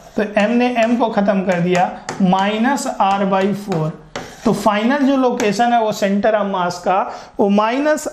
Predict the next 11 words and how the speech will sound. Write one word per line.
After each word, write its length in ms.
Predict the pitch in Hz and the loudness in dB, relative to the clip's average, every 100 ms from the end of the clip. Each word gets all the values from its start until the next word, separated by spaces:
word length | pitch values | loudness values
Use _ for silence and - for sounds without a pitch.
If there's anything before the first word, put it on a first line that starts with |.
| 214 | 0
R 160 | 214 220 | 0 2
by 80 | 226 226 196 | 0 0 0
four 180 | 202 190 | 0 0
पे, 200 | 190 180 180 | 0 0 0
minus 420 | 208 247 277 269 | 0 0 -2 0
R 100 | 247 | 0
by 140 | 247 247 | 2 0
two, 160 | 254 269 277 254 - | 0 -2 -4 -6 0
four 200 | 233 240 | 0 2
कहाँ 240 | 247 226 | 0 0
आएगा, 260 | 185 175 | 0 0